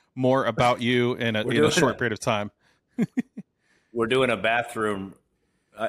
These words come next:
Speaker 2: it's not even a remodel. We added a bathroom to our house 'cause we live in a very old house. It's built in eighteen forty-seven. It's a hundred seventy something years old. So we, it only had,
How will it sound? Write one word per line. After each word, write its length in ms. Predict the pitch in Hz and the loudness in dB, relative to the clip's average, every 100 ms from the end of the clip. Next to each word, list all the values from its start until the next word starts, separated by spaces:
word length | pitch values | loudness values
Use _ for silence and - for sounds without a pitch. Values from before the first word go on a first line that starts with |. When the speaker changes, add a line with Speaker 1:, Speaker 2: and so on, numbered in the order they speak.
| - | -6
Speaker 2:
it's 120 | 110 | -4
not 160 | 131 123 | -2 0
even 160 | 107 | -2
a 60 | 92 | -4
remodel. 480 | 95 98 82 76 78 | -6 -6 -8 -10 -14
We 120 | - | -8
added 320 | 98 104 101 | -4 -2 -4
a 60 | 90 | -4
bathroom 480 | 90 87 85 85 76 | -4 -6 -6 -12 -16
to 140 | - | -16
our 140 | 73 67 | -16 -14
house 540 | 82 73 - - - _ | -14 -16 -14 -16 -16 _
'cause 160 | 85 90 | -16 -8
we 120 | 110 | -4
live 160 | 110 | -4
in 80 | 98 | -4
a 20 | |
very 220 | 87 92 87 | -6 -6 -6
old 200 | 87 85 | -10 -12
house. 400 | 170 76 - - | -12 -12 -10 -10
It's 120 | 80 | -12
built 200 | - 95 | -12 -12
in 80 | 87 | -10
eighteen 340 | 90 - 90 | -14 -12 -16
forty-seven. 680 | 80 78 82 73 85 78 82 _ | -16 -18 -16 -14 -14 -14 -18 _
It's 100 | - | -20
a 40 | 85 | -18
hundred 320 | 87 85 78 | -16 -14 -10
seventy 540 | 87 80 78 78 76 | -10 -12 -14 -18 -18
something 380 | - 76 71 69 | -18 -18 -20 -20
years 220 | 64 - | -20 -20
old. 200 | 58 57 _ _ _ _ _ _ _ - | -20 -20 _ _ _ _ _ _ _ -16
So 120 | 98 | -12
we, 180 | 95 - | -12 -10
it 80 | 95 | -6
only 160 | 107 101 | -4 0
had, 280 | 101 87 | -2 -4